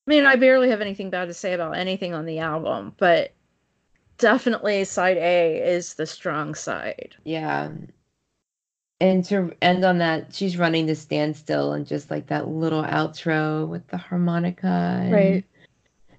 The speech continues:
Speaker 2: and then you gotta flip the tape.
Speaker 1: Yeah. The title, I didn't even talk,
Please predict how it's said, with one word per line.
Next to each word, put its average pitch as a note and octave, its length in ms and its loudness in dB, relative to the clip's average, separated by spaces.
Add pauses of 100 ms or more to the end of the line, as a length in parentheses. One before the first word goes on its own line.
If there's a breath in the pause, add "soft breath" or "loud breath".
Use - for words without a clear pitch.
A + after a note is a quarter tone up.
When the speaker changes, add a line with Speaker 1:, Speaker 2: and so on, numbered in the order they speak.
(120)
Speaker 2:
and F#3+ 140 8
then F#3 160 8
you F#3 120 6
gotta F#3+ 460 2 (800)
flip A3 220 -4
the A#3 100 -8
tape. B3 420 -10 (1080 loud breath)
Speaker 1:
Yeah. D4+ 420 6 (320)
The G3+ 120 2
title, B3 760 4
I - 120 -2
didn't G#3 500 -2 (1000)
even G3+ 640 -6 (580)
talk, A3 260 -4